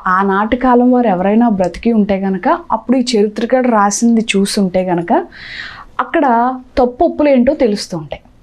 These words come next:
ఒకవేళ ఇది ఈయన ఉన్నది ఉన్నట్టుగా రాసింటే, "అవును, ఇలాగే జరిగింది" అంటారు. అవునా? ఎందుకని? వాళ్ళు అక్కడ ఉండి అది చూశారు, తెలుసుకున్నారు కాబట్టి వాళ్ళకి ఆ విషయం తెలుస్తుంది. అవునా? ఒకవేళ ఈయన ఏదైనా కొంచెం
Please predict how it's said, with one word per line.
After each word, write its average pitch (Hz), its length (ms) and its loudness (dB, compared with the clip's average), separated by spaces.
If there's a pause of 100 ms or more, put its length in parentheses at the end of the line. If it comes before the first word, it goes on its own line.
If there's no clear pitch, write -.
(300)
ఒకవేళ 202 380 2
ఇది 226 380 2 (160)
ఈయన 233 160 4
ఉన్నది 208 320 4
ఉన్నట్టుగా 220 460 2
రాసింటే, 208 460 0
"అవును, 185 240 2 (120)
ఇలాగే 180 320 2
జరిగింది" 160 460 -2 (160)
అంటారు. 170 340 -4 (180)
అవునా? 214 320 2 (320)
ఎందుకని? 240 600 2 (460)
వాళ్ళు 196 520 4
అక్కడ 247 380 2
ఉండి 240 300 4
అది 233 180 2
చూశారు, 226 640 2
తెలుసుకున్నారు 226 640 0
కాబట్టి 196 480 0
వాళ్ళకి 233 320 2
ఆ 220 40 4
విషయం 202 320 2
తెలుస్తుంది. 196 600 -2 (280)
అవునా? 208 340 2 (680)
ఒకవేళ 262 680 2 (100)
ఈయన 254 180 6
ఏదైనా 247 480 2
కొంచెం 226 380 0